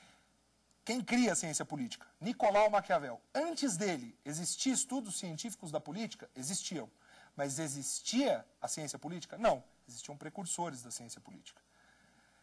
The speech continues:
Antes de Tales de Mileto, veja lá, Tales de Mileto vai alcunhar o termo filosofia.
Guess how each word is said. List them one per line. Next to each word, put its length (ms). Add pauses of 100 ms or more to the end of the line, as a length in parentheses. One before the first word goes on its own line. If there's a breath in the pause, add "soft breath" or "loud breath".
(240 soft breath)
Antes 300
de 120
Tales 500
de 80
Mileto, 540
veja 240
lá, 160
Tales 380
de 80
Mileto 360
vai 160
alcunhar 540
o 60
termo 320
filosofia. 960